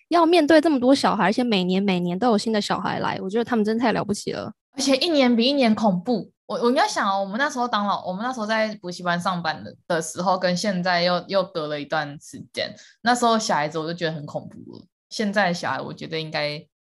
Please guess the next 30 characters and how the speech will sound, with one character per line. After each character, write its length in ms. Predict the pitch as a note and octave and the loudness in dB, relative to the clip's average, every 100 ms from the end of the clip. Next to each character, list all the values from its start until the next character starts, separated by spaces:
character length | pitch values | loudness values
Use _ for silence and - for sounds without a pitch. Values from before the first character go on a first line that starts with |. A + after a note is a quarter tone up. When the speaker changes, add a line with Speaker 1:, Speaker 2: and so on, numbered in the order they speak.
| _ - | _ -4
Speaker 2:
有 220 | F#3+ F#3 | 0 0
过 320 | F3+ D#4 C4 | 0 4 4
之 300 | A3 G#3+ G#3+ | 4 0 2
而 160 | G3 F#3 | 4 4
没 140 | F3+ | 2
有 100 | F3+ | 0
不 160 | F3 G#3 | -2 -8
及。 340 | - - B3 | -10 -2 0
<laughs> 60 | - F4 A4 D5+ E5 - - _ _ _ _ _ _ | 2 2 2 2 -2 -6 -20 _ _ _ _ _ _
Speaker 1:
对， 320 | - D4 D#4 B3+ | -2 2 2 2
因 100 | D#4+ | 2
为 240 | G4 F#4+ | 2 2
我 220 | B3 G3+ | 2 2
在 280 | F#3+ E4+ E4 C#4 A3+ | 2 2 2 0 -2
当 220 | - C4+ | -4 -4
补 160 | C#4 G3+ | -4 -4
习 100 | G3 | -2
班 200 | A#3+ B3+ | 0 2
老 180 | A#3+ F3 | 2 2
师 160 | - | 0
的 80 | A3 | -2
时 140 | G3+ F#3+ | -2 -2
候， 100 | G3+ | 0
那 100 | D#4+ | 0
个 80 | |
时 140 | B3 G3+ | 0 2
候 180 | A#3+ A#3+ | 4 4
还 160 | A3 | 2
只 160 | A3 F3 | -2 -6
是， 440 | F3+ - B3 A3 | -8 -2 0 0